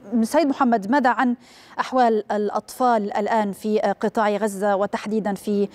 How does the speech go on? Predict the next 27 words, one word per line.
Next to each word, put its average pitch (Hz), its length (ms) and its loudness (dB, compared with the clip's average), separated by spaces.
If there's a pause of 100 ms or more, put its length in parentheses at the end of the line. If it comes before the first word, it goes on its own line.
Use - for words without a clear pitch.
(260)
مناطق، 214 520 2
آه، 202 180 0
الشمال؟ 247 680 2
أعداد 214 360 0
من، 208 180 -4 (280)
آه، 202 120 2
فقدوا 226 680 0
أهاليهم 220 440 2
في 220 160 -2
هذه 220 380 2
العمليات، 208 880 2
حالة 220 480 0 (140)
المجاعة، 254 720 2 (320)
آه، 196 540 0
الأطفال 269 520 0
الذي 226 500 -2
يتم 294 240 0 (100)
إعلان 240 420 0
أنهم 233 340 0
ماتوا 311 360 0
أصلًا، 233 440 -2 (140)
آه، 113 140 -4
جوعًا 214 420 -2
في، 214 360 -2
آه، 202 200 0
تلك 240 240 -4
المناطق. 202 540 -4